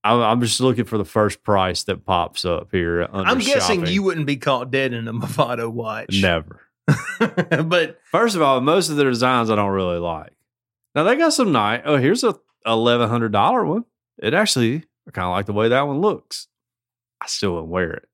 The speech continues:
Speaker 1: If I was to spend eleven hundred dollars on a watch, it wouldn't be on a Movado watch.
Speaker 2: Well, I was about to say, uh, you, you might wear, like, an eleven hundred dollar watch to, like, work in the yard with. <laughs> Like, that's, you know.
Speaker 1: <laughs>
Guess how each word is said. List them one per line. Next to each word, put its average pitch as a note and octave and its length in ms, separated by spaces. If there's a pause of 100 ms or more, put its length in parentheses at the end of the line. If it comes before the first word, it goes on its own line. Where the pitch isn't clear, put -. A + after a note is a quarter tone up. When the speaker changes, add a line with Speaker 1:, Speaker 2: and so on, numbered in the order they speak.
(220)
Speaker 1:
If - 80
I G2+ 40
was G2 120
to G2+ 80
spend A2+ 220
eleven G2+ 280
hundred F#2+ 180
dollars F2+ 300
on F2+ 60
a F2 100
watch, F2+ 240
it G2 40
wouldn't F#2+ 240
be F#2+ 80
on F2+ 140
a F2 60
Movado F2 520
watch. E2 340
Speaker 2:
Well, C4+ 120
I - 20
was A3+ 80
about A3+ 140
to F3+ 40
say, F#3+ 380
uh, C#3+ 200
you, F3+ 540
you F#3 160
might G3+ 300
wear, D#3+ 360
like, C#3 320
an C3+ 180
eleven C3 420
hundred B2+ 300
dollar C3 280
watch A#2 400
to, D3+ 100
like, A#2+ 280
work C#3+ 400
in C3+ 160
the B2+ 80
yard A#2 440
with. G#2+ 600
<laughs> - 40
Like, D3 200
that's, D#3+ 300 (460)
you D#3 120
know. A2+ 340
Speaker 1:
<laughs> - 60